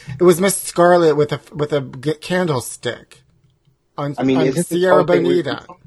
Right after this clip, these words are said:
Speaker 1: huh? In the conservatory.
Speaker 2: Oh, you told me this whole thing was recorded by somebody.
Speaker 1: Yeah, they, um, the,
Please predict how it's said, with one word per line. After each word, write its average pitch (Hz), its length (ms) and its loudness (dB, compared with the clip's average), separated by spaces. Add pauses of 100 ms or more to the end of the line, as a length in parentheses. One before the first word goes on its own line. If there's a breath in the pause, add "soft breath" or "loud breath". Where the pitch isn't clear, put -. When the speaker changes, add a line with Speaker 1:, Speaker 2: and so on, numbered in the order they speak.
(280)
Speaker 1:
huh? 160 320 -6
In 170 60 -4
the 160 80 -2
conservatory. 170 960 -4
Speaker 2:
Oh, - 20 -20 (340)
you 165 160 0
told 180 220 0
me 170 60 0
this 143 160 -2
whole 135 240 -2
thing 127 260 -4
was 113 260 -4 (200)
recorded 104 600 2
by 80 140 -2
somebody. 73 480 -14 (520 loud breath)
Speaker 1:
Yeah, 262 220 2
they, 147 240 4
um, 139 320 0
the, 135 300 -2